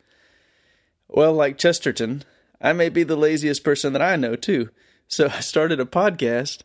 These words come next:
to force me to go looking for things to see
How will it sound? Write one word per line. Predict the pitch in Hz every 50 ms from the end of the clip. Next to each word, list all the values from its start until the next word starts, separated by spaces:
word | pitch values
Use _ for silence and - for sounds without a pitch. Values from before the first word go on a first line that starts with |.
| _ _ _ _ _ _ _ _
to | - 131
force | - - - 165 170 175 170 - -
me | 135 120 120 123 120
to | - 131
go | - 123 123
looking | 120 120 131 156 - - 135 120
for | - - 117
things | 110 117 120 120 117 117 117 - -
to | - 127
see | - - - 160 156 123 110 117